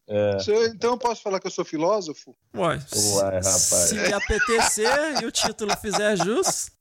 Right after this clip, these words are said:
Speaker 1: Você fa-, você fez filosofia da ciência, né, literalmente.
Speaker 3: É, ué.
Speaker 2: É, ué.
Speaker 3: É.
Speaker 2: <laughs>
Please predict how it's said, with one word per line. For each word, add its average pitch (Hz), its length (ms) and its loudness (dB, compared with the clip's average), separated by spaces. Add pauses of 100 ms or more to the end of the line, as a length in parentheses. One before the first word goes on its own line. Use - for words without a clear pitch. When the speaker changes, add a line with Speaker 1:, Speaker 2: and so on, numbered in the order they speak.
(1160)
Speaker 1:
Você 151 140 -2
fa-, 175 240 -2
você 165 180 -2
fez 190 220 0
filosofia 190 600 0
da 220 140 2
ciência, 196 560 0
né, 143 140 2
literalmente. 147 720 0
Speaker 3:
É, 214 260 4
ué. 214 360 2
Speaker 2:
É, 214 80 2
ué. 196 140 0
Speaker 3:
É. 180 720 0
Speaker 2:
<laughs> - 100 -20